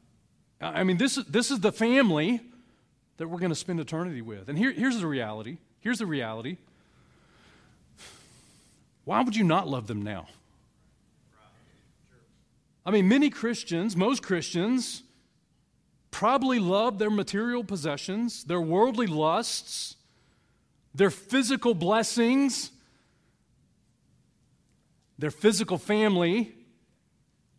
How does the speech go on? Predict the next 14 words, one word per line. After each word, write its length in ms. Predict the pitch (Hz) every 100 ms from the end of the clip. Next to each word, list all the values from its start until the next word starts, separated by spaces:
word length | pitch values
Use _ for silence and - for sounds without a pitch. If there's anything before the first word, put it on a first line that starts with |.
| _ _
more 640 | 131 156 262 220 117 165 - _ _ _ _ _ _ _ _
than 140 | 135 127
they 80 |
love 240 | 120 127 120
the 80 | 117
brethren. 420 | 117 104 87 82 _ _ _ _ _ _ _ _ _ _ _ _
But 120 | - 127
can 100 | 147
I 60 |
just 200 | 165 190
tell 160 | 170 180
you, 160 | 190
in 80 | 156
eternity, 580 | 117 143 147 175 208 196